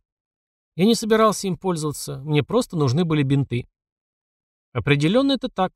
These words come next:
ответил я, но подумал по-другому. «Ты бы не стал им пользоваться с вероятностью сорок семь целых четыре десятых процента».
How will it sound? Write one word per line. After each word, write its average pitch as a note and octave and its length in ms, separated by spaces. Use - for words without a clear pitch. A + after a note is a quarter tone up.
ответил C#3 460
я, D#3+ 180
но A#3 140
подумал C#3+ 400
по-другому. C3+ 600
«Ты C4+ 80
бы A#3+ 80
не A#3 120
стал D#3+ 260
им C3+ 100
пользоваться A#3+ 460
с - 80
вероятностью C3+ 560
сорок B2+ 240
семь B2+ 180
целых B3 320
четыре - 240
десятых B2 420
процента». C#3 560